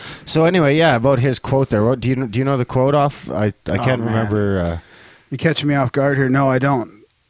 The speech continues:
Speaker 2: <clears throat>
Speaker 1: Well, uh, it, anyway, it,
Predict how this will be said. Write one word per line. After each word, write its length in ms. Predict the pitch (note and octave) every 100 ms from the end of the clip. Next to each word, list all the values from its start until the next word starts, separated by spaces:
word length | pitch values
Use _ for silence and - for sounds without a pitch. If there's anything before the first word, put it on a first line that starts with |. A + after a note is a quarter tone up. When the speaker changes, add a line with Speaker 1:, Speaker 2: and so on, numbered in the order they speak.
| -
Speaker 2:
<clears throat> 60 | C#3 G#2 - - - - - - _ -
Speaker 1:
Well, 680 | A#2+ C3+ C3+ B2 B2 B2 B2
uh, 360 | A#2+ A#2+ A#2+
it, 260 | B2 C#3+ C3
anyway, 400 | E3 E3 C3+ B2+
it, 140 | A#2+